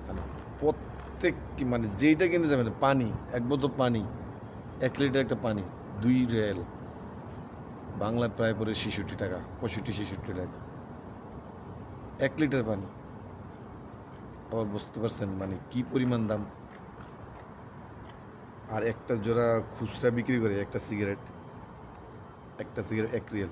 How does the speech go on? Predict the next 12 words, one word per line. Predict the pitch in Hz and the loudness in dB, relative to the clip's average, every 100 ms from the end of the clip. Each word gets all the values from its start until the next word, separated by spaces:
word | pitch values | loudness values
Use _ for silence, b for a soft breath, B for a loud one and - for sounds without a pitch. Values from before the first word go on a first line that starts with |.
| 87 | -4
বাংলা | 95 104 92 | -2 -2 -2
তেত্রিশ | 98 - 95 | -6 -6 -10
টাকা। | - 85 | -8 -6
বাংলাদেশে | 95 107 107 | -2 0 0
কোনো | 110 107 | 0 0
তেত্রিশ | 104 - 107 | -2 -6 -8
টাকা | - 107 | -4 -2
কোনো | 107 | -2
সিগারেট | - 110 107 113 | -2 -2 2 0
আছে? | - - - - - - - - - | -2 -10 -12 -16 -18 -16 -16 -14 -4
বেনসন | 104 104 104 107 98 | -2 -2 0 0 0
বিশ | 98 | -4